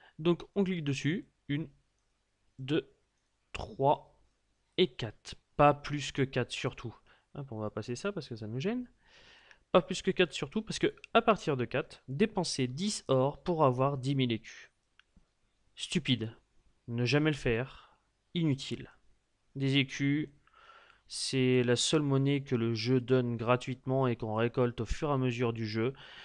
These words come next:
Ne, ne, ne, ne dépensez pas là-dedans, hein. C'est dix or, c'est, c'est énorme pour, euh, dix mille écus, c'est stupide, c'est, c'est faux pas.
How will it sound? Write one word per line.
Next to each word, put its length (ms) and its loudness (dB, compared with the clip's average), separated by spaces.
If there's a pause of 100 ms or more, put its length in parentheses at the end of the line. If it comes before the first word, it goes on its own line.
(360)
Ne, 220 2
ne, 200 0
ne, 560 0
ne 160 0
dépensez 340 -2
pas 100 -6
là-dedans, 520 -4
hein. 60 -8
C'est 260 -8
dix 360 -8
or, 240 -6
c'est, 320 -14
c'est 280 -18
énorme 500 -4
pour, 300 -12
euh, 80 -12
dix 200 -4
mille 200 0
écus, 420 -8
c'est 80 -12
stupide, 360 -16
c'est, 260 -12
c'est 160 -10
faux 160 -6
pas. 180 -16